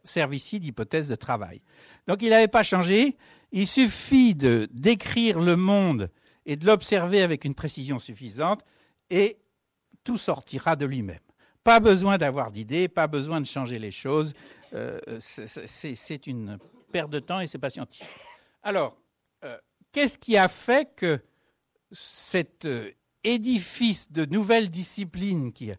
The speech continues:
qui a quand même beaucoup progressé sur en particulier tout, tout l'intérieur de la Terre, la sismologie, et cetera, euh, c'est, cet édifice a fini par être ébranlé, hein,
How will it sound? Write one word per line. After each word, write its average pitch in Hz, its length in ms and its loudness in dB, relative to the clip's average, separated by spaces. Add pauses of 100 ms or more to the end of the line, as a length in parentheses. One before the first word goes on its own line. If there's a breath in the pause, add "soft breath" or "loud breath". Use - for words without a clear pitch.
(340 soft breath)
qui 165 100 0
a 135 40 0
quand 170 140 0
même 180 200 2
beaucoup 123 520 2
progressé 226 640 -4
sur 143 280 -8
en 147 80 -4
particulier 160 680 -8
tout, 151 160 -16 (440 soft breath)
tout 202 140 -6
l'intérieur 147 640 -2
de 127 80 -4
la 135 160 -4
Terre, 190 400 -2
la 143 80 -4
sismologie, 127 600 -8
et 120 60 -6
cetera, 208 540 -4 (480 soft breath)
euh, 170 100 -16 (240)
c'est, 170 320 -10
cet 156 300 -10
édifice 175 440 -8
a 151 60 -10
fini 180 320 -10
par 208 500 -6 (460)
être 156 320 -10
ébranlé, 175 800 2 (400 soft breath)
hein, 143 120 -14